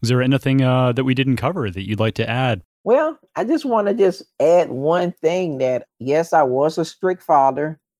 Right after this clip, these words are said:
Speaker 2: but that was one thing we made sure of for C J and later on his, his sister, Soraya,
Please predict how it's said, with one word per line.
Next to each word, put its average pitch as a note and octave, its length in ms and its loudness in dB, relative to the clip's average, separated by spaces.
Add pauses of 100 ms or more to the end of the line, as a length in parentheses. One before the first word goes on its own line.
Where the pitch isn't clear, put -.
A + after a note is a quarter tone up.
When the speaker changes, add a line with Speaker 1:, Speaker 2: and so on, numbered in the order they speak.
(100)
Speaker 2:
but B2+ 120 -2
that C#3 160 2
was B2+ 180 -4
one D#3 380 -2
thing E3+ 460 -2
we D3 240 -2
made C#3+ 340 -4
sure C#3+ 400 -4
of A#2+ 520 -2 (300)
for A#2 240 -4
C C#3 340 -4
J A#2+ 340 -2
and F#2 140 -8
later A#2+ 220 -4
on A#2+ 300 -6
his, A#2 480 -12
his G#2+ 180 -10
sister, D3 540 -10
Soraya, A2 560 -6